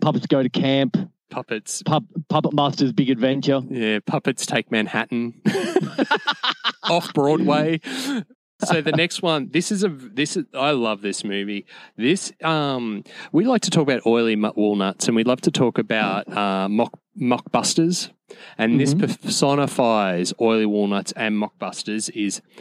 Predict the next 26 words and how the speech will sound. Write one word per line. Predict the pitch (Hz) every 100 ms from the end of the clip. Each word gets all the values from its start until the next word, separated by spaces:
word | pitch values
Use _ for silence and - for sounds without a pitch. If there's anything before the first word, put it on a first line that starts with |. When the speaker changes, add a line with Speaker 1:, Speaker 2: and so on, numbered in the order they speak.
| - _ -
Speaker 2:
Ator | 127 - 127 117 107
the | 120
Fighting | - 120 120 123 113
Eagle. | 113 101 127 -
Speaker 1:
<laughs> | 240 - 247 226 - 180 185 -
Oh | 170 185
my | 180 170 151
gosh. | 123 143 147 143
Speaker 2:
So |
this | 147 160
is | 175
an | 156
Speaker 1:
Listeners. | 147 147 156 151 139 117 -
Speaker 2:
this | 139 -
is | 135
an | 131 120
Italian | 107 - 123 120 123 117 113 110
Conan | - - 113 110 107
the | 104
Barbarian | 104 101 95 95 95 95
knockoff | 92 92 110 127 - - _
starring | - 117 104 98
Miles | 98 98 101 113
Speaker 1:
Holy | 104
Speaker 2:
O'Keefe. | 104 95
Speaker 1:
smokes. | 107 110